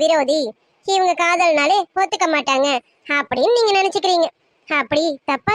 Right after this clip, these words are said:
கணக்கு போடாதீங்கம்மா. இதோ என் பொண்ணு காதலிக்கிறான்னு எனக்கு எப்பயே தெரியும். ஒரு அஞ்சாறு மாசமா இருக்குமா எனக்கு தெரிய வந்து, ஆனா இன்னி வரைக்கும் உன்கிட்ட ஒரு வார்த்தை கேட்டிருப்பேனா? என்ன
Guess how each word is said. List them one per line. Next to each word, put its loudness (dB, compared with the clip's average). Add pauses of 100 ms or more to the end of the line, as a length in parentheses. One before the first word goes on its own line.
கணக்கு -2
போடாதீங்கம்மா. 0 (220)
இதோ 2 (500)
என் 0
பொண்ணு 2
காதலிக்கிறான்னு 0 (460)
எனக்கு 0
எப்பயே -2 (100)
தெரியும். 0 (600)
ஒரு 0
அஞ்சாறு 0
மாசமா 0
இருக்குமா 0 (680)
எனக்கு 2
தெரிய 2 (120)
வந்து, 2 (420)
ஆனா 2 (120)
இன்னி 2
வரைக்கும் 2
உன்கிட்ட 0
ஒரு 2
வார்த்தை 0
கேட்டிருப்பேனா? 0 (920)
என்ன 2